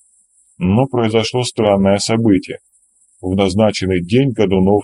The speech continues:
не умер. Мало того, он провёл основательную чистку среди командного состава, казнив князей Голицыных, Салтыкова и братьев Ляпуновых, и ещё несколько десятков сомневающихся. Простым воинам было выплачено жалование,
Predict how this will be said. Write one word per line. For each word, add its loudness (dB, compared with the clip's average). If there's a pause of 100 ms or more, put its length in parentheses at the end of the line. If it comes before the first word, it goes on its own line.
не 0
умер. 2 (720)
Мало 0
того, -2 (460)
он 0
провёл 2
основательную 0
чистку -6
среди -4
командного 2
состава, -4 (400)
казнив 0
князей 0
Голицыных, 0 (220)
Салтыкова -2
и 0
братьев 0
Ляпуновых, 0 (420)
и -4
ещё 2
несколько -4
десятков -4
сомневающихся. 0 (1500)
Простым -2
воинам 2
было 2
выплачено 0
жалование, 2